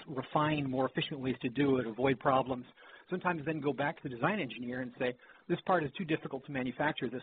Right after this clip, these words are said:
way, and if you alter this design in a certain way, we can make it more efficient, cheaper, more reliable." So a major change is that we've virtualized a lot of the preparatory process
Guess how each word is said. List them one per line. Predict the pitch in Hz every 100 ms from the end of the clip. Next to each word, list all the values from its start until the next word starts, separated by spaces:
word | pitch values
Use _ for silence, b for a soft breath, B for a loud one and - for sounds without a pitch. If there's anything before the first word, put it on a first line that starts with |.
| -
way, | 117
and | 113
if | -
you | 123 123
alter | 139 143
this | 135 -
design | 127 127 160
in | 160
a | 147
certain | 165 156
way, | 147 151
we | 143
can | 131 131
make | 120 -
it |
more | 123 120
efficient, | 117 131 - 131 - -
cheaper, | 135 131 123 -
more | 120 113
reliable." | 107 110 120 113 117 - B B B B B -
So | 147 131
a | 151
major | 143 180 175 139
change | 156 147
is | 127
that | 139 127
we've | 127 -
virtualized | 156 185 202 151 127 123 131
a |
lot | 120 135 143 151
of | 135 117
the | 127 120 B B B -
preparatory | 220 220 180 170 147
process | 143 156 135 -